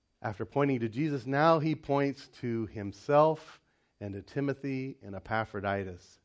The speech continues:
as examples. And he does that because he, it's for this purpose of encouraging them and teaching them to think rightly about the Christian life.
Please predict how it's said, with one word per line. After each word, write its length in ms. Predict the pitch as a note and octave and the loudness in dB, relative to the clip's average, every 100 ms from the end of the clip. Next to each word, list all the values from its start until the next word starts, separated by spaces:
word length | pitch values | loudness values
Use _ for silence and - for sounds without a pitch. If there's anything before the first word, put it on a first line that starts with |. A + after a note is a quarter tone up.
| - | -12
as 240 | F#2 F2 | -12 -10
examples. 760 | F2+ E2+ F#2 G2 F2+ E2+ E2+ _ _ _ _ _ _ _ _ _ _ _ - | -12 -12 -10 -12 -12 -20 -20 _ _ _ _ _ _ _ _ _ _ _ -10
And 120 | G#2+ | -8
he 80 | G#2+ | 0
does 340 | C3 F3 D3+ | 4 6 6
that 220 | C#3 B2+ | 4 4
because 440 | B2 A2+ C3 B2 - - | 0 2 2 2 -2 -18
he, 100 | A#2+ - - | -18 -16 -10
it's 240 | A#2+ - - - | -10 -10 -18 -4
for 160 | A#2 | -2
this 160 | A#2+ B2 | -2 -4
purpose 580 | - E3 E3 F2 - _ _ _ _ _ - | -2 -2 -2 -12 -16 _ _ _ _ _ -6
of 200 | G#2+ G2 | -6 -4
encouraging 760 | G2+ - - D3+ D3 C#3 C#3 | -8 -4 4 4 4 2 0
them 340 | C3 B2+ B2+ G#2+ | 0 0 -2 -6
and 120 | G2+ | -12
teaching 380 | - C#3 - A#2+ | -12 -12 -8 -4
them 200 | A#2 A2 | -4 -4
to 80 | G#2 | -6
think 300 | G2+ A#2+ A2 - | -6 -6 -6 -2
rightly 360 | G#2+ G#2+ G2+ | -2 -2 -4
about 240 | F#2+ F#2 - | -4 -4 -6
the 80 | |
Christian 400 | F#2 G2+ - F2+ | -12 -16 -12 -10
life. 380 | F#2 F2+ F2 _ | -8 -8 -10 _